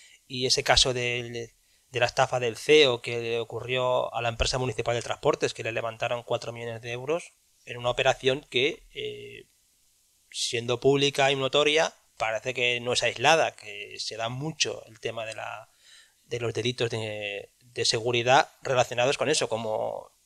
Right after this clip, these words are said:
la, cómo impersonan a la gente, en, cómo se hacen, cómo suplanta, mejor dicho, la identidad de,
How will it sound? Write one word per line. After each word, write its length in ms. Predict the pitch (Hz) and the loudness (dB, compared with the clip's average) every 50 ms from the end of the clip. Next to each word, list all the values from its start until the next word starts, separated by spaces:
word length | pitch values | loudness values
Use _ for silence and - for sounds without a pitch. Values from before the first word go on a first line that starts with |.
| - - | -20 -20
la, 220 | - 123 123 117 - | -10 -6 -6 -6 -4
cómo 200 | - - 131 143 | -2 -2 0 0
impersonan 600 | 147 139 - 147 131 123 - 147 143 143 135 135 | 0 0 2 0 2 2 0 0 0 2 2 2
a 160 | 123 123 127 | 2 2 0
la 60 | 120 | 0
gente, 440 | - - 139 139 131 - 135 123 120 | -2 -2 -6 -4 -2 -2 0 0 -2
en, 280 | 120 120 120 120 - _ _ _ _ | -4 -8 -14 -20 -20 _ _ _ _
cómo 200 | - - 135 135 | -6 -4 -2 -2
se 100 | 123 - | 0 -2
hacen, 260 | 135 - 139 139 147 - - | 0 -2 -2 -6 -6 -8 -10
cómo 140 | 147 147 | -8 -4
suplanta, 480 | 135 - 151 - - 156 151 143 - 139 | -2 -2 0 4 6 6 6 4 2 0
mejor 280 | 127 123 - - 131 127 | 0 0 -2 -4 -4 -4
dicho, 200 | 139 135 - 135 | -4 -4 -4 -4
la 80 | 131 | -4
identidad 500 | 123 117 117 117 - 120 117 120 123 123 | -4 -6 -8 -10 -10 -8 -6 -4 -4 -4
de, 240 | 123 117 117 123 - | -4 -6 -8 -10 -14